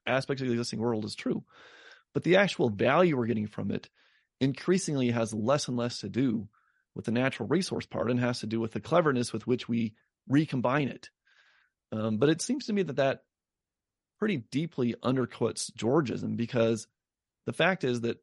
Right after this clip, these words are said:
in today's economy, at least in, you know, the, our part of the world, Western Europe and so on, I mean, almost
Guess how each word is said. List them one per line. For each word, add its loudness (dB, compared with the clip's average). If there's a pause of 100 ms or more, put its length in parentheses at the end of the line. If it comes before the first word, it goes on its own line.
in 0
today's 4
economy, 0 (240)
at -6
least -2
in, 0
you -10
know, -4
the, -6 (600)
our 4
part 2
of -2
the 4
world, 2 (100)
Western -2
Europe 2
and -4
so -2
on, -4 (1080)
I -2
mean, 2
almost 4